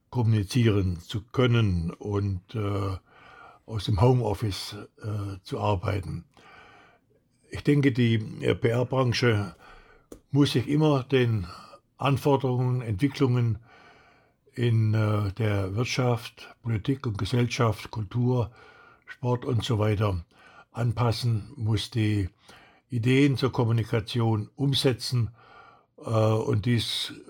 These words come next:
geschieht einfach auf vielfältige Art und Weise, vor allem durch die vielen jungen Leute, die im P-R-Geschäft nachgewachsen sind, durch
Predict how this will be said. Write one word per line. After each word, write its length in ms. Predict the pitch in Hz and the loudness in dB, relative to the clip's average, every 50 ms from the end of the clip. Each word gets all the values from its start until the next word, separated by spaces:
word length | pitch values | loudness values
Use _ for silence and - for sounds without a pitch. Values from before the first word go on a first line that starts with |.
| - 147 135 | -16 -14 -8
geschieht 480 | 120 127 117 - 135 127 123 117 - - | -6 -4 -4 -2 0 -2 -2 -4 -6 -6
einfach 400 | - 113 110 92 - 117 98 92 | -2 0 0 0 0 -2 -2 -2
auf 180 | 107 107 95 - | -2 -2 -2 -2
vielfältige 800 | - - 135 135 - - 123 117 104 113 107 98 104 101 90 - _ _ _ | 0 2 2 2 2 2 0 0 0 0 0 0 -2 -2 -2 -4 _ _ _
Art 220 | - 113 107 98 98 | -8 -4 -4 -2 -2
und 180 | 95 92 87 | -2 -2 0
Weise, 420 | 110 113 120 110 - 123 120 104 - - - - - - - - - - - _ | 2 2 2 2 2 2 0 0 0 -4 -14 -20 -20 -20 -20 -20 -20 -20 -20 _
vor 200 | - - 131 131 | -4 -2 2 2
allem 180 | 139 139 135 | 2 2 4
durch 160 | 131 139 - | 2 2 2
die 100 | - 127 | 2 -4
vielen 320 | 113 - 143 143 143 135 127 | -2 0 0 0 2 2 2
jungen 260 | 127 139 143 139 135 | 2 2 2 2 2
Leute, 440 | 120 104 104 107 107 - 135 123 110 | 2 2 2 0 0 2 0 0 0
die 320 | - 120 113 110 101 90 - - - - - - - _ _ _ _ _ _ | 0 0 0 0 0 -2 -6 -12 -20 -20 -20 -20 -20 _ _ _ _ _ _
im 180 | - 139 131 120 | -4 -2 -2 0
P-R-Geschäft 720 | 123 131 117 117 123 107 110 107 - - 117 113 - - | 2 2 2 2 2 0 0 -2 0 0 0 0 0 2
nachgewachsen 720 | 113 117 117 107 - - 110 101 113 104 101 - - - 104 | 4 4 4 2 2 -4 -4 -2 0 -2 -2 -4 -8 -12 -10
sind, 360 | - - 131 139 131 120 - | -6 -4 -4 -4 -4 -4 -2
durch 240 | 113 110 113 107 | 0 0 0 0